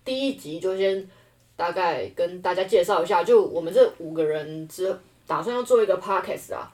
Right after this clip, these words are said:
以后会不定期的就是更新我们的节目内容。那今天第一集先跟大家聊一下我们的校园生活，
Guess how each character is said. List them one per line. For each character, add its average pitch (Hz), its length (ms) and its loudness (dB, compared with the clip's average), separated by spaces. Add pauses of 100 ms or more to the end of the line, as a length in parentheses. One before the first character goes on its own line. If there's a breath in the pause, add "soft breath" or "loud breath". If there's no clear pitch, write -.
以 160 160 -6
后 196 180 4
会 185 260 6
不 - 120 -8
定 214 220 -2
期 170 200 -12
的 156 360 0
就 165 120 -14
是 165 380 -6
更 170 180 0
新 170 180 -12
我 160 60 -6
们 147 140 -8
的 156 40 -14
节 151 180 -2
目 170 260 -8
内 190 200 -2
容。 98 220 -6
那 185 80 -2
今 202 160 2
天 240 80 -2
第 247 160 -6
一 247 60 -6
集 - 160 -6
先 190 220 -4
跟 190 200 0
大 185 140 -4
家 180 180 -4
聊 156 240 -2
一 - 20 -4
下 170 240 -2
我 147 140 -2
们 131 220 -12
的 143 260 -4
校 175 220 -4
园 151 120 -6
生 165 240 -6
活， - 300 -4